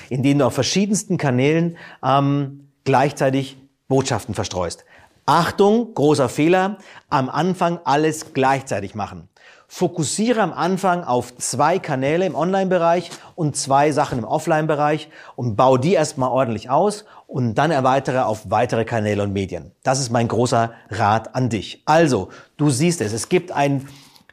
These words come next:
großes Instrumentarium, um sichtbar zu werden. Wichtig ist nur, den richtigen Weg einzuhalten. Wichtig ist nur,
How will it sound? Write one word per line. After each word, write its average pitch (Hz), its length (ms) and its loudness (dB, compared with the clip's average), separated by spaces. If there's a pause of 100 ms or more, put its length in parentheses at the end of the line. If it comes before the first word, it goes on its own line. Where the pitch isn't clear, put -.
(140)
großes 202 420 4
Instrumentarium, 156 760 2
um 135 80 0
sichtbar 131 340 -2
zu 113 160 -2
werden. 95 320 -2 (220)
Wichtig 190 460 0
ist 196 180 0
nur, 190 240 2 (200)
den 135 160 4
richtigen 131 600 0
Weg 151 220 2
einzuhalten. 107 720 -2
Wichtig 190 280 0
ist 156 160 0
nur, 202 300 4